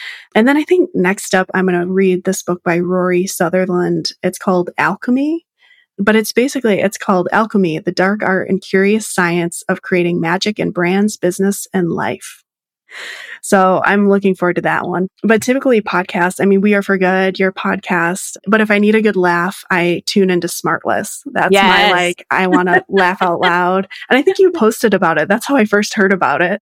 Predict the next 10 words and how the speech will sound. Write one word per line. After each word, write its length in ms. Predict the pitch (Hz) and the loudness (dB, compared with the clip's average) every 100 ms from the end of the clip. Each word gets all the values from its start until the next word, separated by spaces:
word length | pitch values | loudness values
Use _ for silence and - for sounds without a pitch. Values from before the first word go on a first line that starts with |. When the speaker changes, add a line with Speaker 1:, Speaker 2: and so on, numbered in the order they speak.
| - | 0
Speaker 2:
Oh 180 | 180 175 | 0 2
my 160 | 156 | 0
gosh. 460 | 143 147 143 139 - - | 2 0 2 -2 -6 -2
Listeners, 460 | 208 196 196 160 143 | 0 2 0 0 0
if 120 | 180 | 0
you're 100 | 196 | 0
not 220 | 196 202 | 0 -2
familiar 300 | - 185 185 | -2 0 2
with 140 | 170 - | 2 0
Smartless, 600 | 160 156 143 143 135 - | 0 0 0 -2 -4 -12